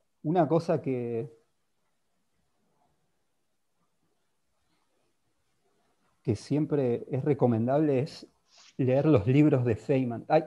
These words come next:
sobre todo hay un libro chiquito de Feynman. Están los Feynman Lectures. Pero además, eh,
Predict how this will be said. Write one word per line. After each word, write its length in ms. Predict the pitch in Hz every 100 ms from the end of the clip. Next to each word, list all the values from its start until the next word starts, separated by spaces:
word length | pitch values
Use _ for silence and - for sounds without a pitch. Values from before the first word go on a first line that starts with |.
| -
sobre 280 | - 127 131
todo 140 | 180
hay 140 | 180 170
un 340 | 175 160 -
libro 760 | - 139 160 165 143 127 120 - _ _ _ _ _ _ _
chiquito 460 | - 123 156 156 151
de 120 | 127
Feynman. 640 | - 139 147 143 135 - _ _ _ _ _ _ _ _ _ _ _ _ -
Están 280 | 110 190 196
los 180 | 175 -
Feynman 420 | - 165 160 139
Lectures. 500 | 131 147 143 131 123 - _ _ _ _ _ _ _ _ _ _ _ _ 440 453 508 508 _ _ _ _ _ _ _ _ _ _ _ _ _
Pero 240 | - 123 123
además, 580 | 127 131 185 - - -
eh, 500 | - 123 120 113 -